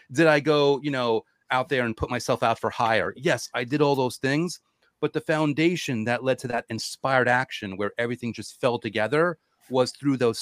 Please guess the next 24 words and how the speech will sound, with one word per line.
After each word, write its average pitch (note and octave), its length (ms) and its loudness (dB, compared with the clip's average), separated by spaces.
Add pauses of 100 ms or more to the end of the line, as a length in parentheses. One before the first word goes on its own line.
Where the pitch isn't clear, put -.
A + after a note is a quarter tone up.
(120)
simple C3+ 520 0
five C3 460 0
or C3 60 -2
ten A#2+ 260 -6
minutes A#2 320 -6 (320)
of A#2+ 180 0
gratitude B2 760 0
or A2 200 -2
visualization A2+ 960 -2 (300)
every A2+ 320 -2
single G#2 400 -2
day. F#2+ 320 -2 (320)
That C#3 480 0
was C#3+ 280 4
the B2 80 -8
secret - 360 -4
to - 80 -20
what A#2+ 140 6
I A2+ 40 6
did. G#2+ 160 2
That's C#3 240 2
why C#3+ 220 6
I B2 160 2
wrote B2 320 0